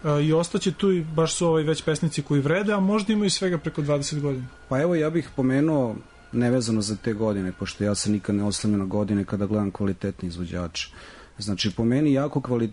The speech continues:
Speaker 2: e, kvalitetan slemer u Beogradu je Aljoša Dražović. Znači, po meni možda je to jedan od najboljih beogradskih slemera, zatim pomenuo bih, e, Minju Bogavac, ona je izuzetno dobra slemerka i smatram da bi njih dvoje zaista trebali da se potrude da naprave neku dobru slam scenu u Beogradu.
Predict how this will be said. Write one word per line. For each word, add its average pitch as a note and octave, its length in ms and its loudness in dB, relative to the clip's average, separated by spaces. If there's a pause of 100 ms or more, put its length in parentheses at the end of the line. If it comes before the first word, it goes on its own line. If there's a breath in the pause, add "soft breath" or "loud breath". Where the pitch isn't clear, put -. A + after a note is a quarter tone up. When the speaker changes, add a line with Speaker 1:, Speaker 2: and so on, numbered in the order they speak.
(140)
Speaker 2:
e, G#2+ 200 0
kvalitetan A2 600 0
slemer A2+ 520 2
u G#2 100 0
Beogradu G#2+ 500 0
je G#2+ 60 0
Aljoša G#2+ 340 -2
Dražović. - 720 -6 (560 loud breath)
Znači, G#2+ 300 -2
po A2+ 120 -2
meni B2+ 240 2
možda B2 320 0
je A#2 60 0
to A#2+ 140 -2
jedan B2 280 2
od A2+ 80 0
najboljih A#2 440 2
beogradskih G#2+ 580 -2
slemera, G#2 560 0
zatim A2 300 -2
pomenuo A2 500 0
bih, G2 300 -4
e, G#2 40 -4 (400)
Minju G#2+ 320 2
Bogavac, F2+ 760 -2 (460 loud breath)
ona G#2 200 0
je A2 60 2
izuzetno G#2+ 440 -2
dobra G2+ 500 -2 (100)
slemerka A2 600 -2
i G#2+ 40 -2
smatram A#2 400 0
da A2+ 60 0
bi A#2 120 0
njih A#2 200 2
dvoje A2+ 320 0
zaista A2+ 400 -2
trebali A#2 260 0
da A2 80 0
se - 160 -2
potrude G#2+ 440 -2
da G#2 60 2
naprave G#2 420 0
neku G#2 280 -2
dobru G2+ 300 -2
slam G2+ 300 0
scenu G2 400 -2
u F2 100 -4
Beogradu. F2 500 -6